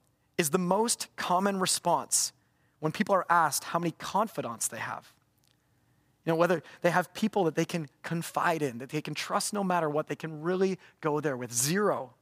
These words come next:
is the most common answer. Nearly half of Americans report sometimes or always feeling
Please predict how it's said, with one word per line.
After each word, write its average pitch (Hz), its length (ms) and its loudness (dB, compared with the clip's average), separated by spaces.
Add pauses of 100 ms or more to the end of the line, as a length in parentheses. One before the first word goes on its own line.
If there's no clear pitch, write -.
(100)
is - 80 -18
the 147 60 -2
most 143 260 -4
common 139 280 -6
answer. 127 360 -6 (1500)
Nearly 175 140 4
half 170 260 4
of 190 100 0
Americans 170 480 2
report 156 260 -2
sometimes 190 600 0
or 170 120 -4
always 156 360 0
feeling 147 420 -6